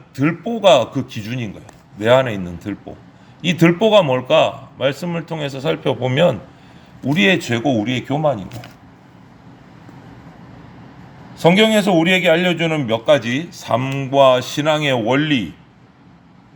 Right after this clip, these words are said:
중에 하나가 뭐냐? 뿌린 대로 거둔다. 뿌린 대로 거둔다.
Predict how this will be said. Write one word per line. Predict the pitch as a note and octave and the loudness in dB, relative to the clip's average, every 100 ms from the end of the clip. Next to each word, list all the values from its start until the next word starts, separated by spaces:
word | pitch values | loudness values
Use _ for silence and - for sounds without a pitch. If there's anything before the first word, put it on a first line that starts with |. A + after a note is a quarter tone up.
| - | -16
중에 | - D#3+ | -4 2
하나가 | D3+ E3 D#3 C3+ | 2 2 2 0
뭐냐? | G2+ G2 A2+ E2+ - | 0 -2 -2 -4 -8
뿌린 | - G3 F3 | -8 -4 0
대로 | D3 B2 | 0 -2
거둔다. | - - G#2+ G2+ - - - - - | -8 -12 -10 -10 -12 -18 -20 -20 -16
뿌린 | D#3 D3+ B2+ | -8 -6 -6
대로 | G2 | -6
거둔다. | - - | -10 -18